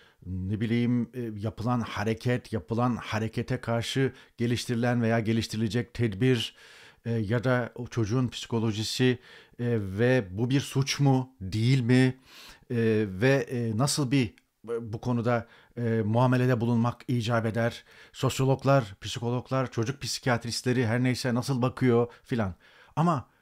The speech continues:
dönen tartışmaya bakın, iyi oldu. İşte efendim, atın içeri. E, ne bileyim, gereğini yapın. Çocuk İmam Hatipliymiş. İmam Hatip Yönetim Kurulu'nda kimler varmış? Ya da işte okulun kurulunda kimler varmış? İşte efendim, Atatürk, kutsalımız filan.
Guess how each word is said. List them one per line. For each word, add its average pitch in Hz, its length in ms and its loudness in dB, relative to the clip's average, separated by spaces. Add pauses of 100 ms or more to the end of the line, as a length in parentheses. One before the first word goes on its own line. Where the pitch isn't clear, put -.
(180)
dönen 190 300 8
tartışmaya 98 560 -2
bakın, 165 340 -4 (400)
iyi 220 200 6
oldu. 135 440 2 (600)
İşte 120 220 -8
efendim, 117 640 -2
atın 175 220 0
içeri. 113 360 -2
E, - 60 -20 (840)
ne 113 400 2
bileyim, 143 280 4
gereğini 170 360 4
yapın. 104 480 0 (160)
Çocuk 131 300 6
İmam 180 200 6
Hatipliymiş. 175 840 2
İmam 135 220 4
Hatip 143 240 0
Yönetim 156 320 2
Kurulu'nda 160 400 2
kimler 190 300 6
varmış? 170 640 2 (100)
Ya 113 100 -2
da 104 80 -2
işte 110 180 -6
okulun 120 400 0
kurulunda 120 480 0
kimler 165 300 0
varmış? 113 540 -2 (580)
İşte 135 180 0
efendim, 151 400 0
Atatürk, 170 580 -2
kutsalımız 160 800 0
filan. 123 320 0